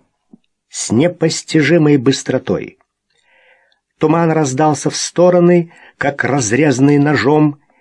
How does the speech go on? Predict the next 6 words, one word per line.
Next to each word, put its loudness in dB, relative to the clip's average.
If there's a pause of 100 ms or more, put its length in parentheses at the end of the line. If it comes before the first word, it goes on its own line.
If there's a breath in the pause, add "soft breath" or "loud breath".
(340)
и -2
перед 0
нами 2
возник 0
нос 0
парохода, 0